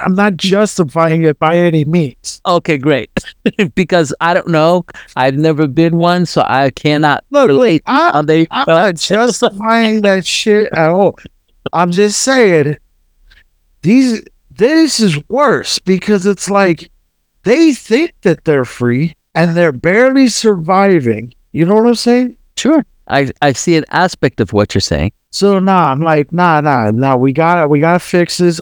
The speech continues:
Speaker 1: I don't think there's a, like, 'cause it's like, yes, I think there should be a standard minimum because guess what? People still need to be taught to be good people.
Speaker 2: Sure.
Speaker 1: So if you do that minimum,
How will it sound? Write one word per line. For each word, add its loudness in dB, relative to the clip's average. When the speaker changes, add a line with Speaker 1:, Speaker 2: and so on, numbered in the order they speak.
Speaker 1:
I 0
don't 0
think -2
there's 2
a, 2
like, -2
'cause 0
it's 0
like, 0
yes, 0
I 0
think -2
there 2
should -2
be 4
a 2
standard -2
minimum 2
because 0
guess 0
what? 0
People 2
still 0
need 2
to 0
be 2
taught -2
to -2
be 0
good 2
people. 0
Speaker 2:
Sure. -2
Speaker 1:
So 2
if -4
you 2
do 2
that 0
minimum, 2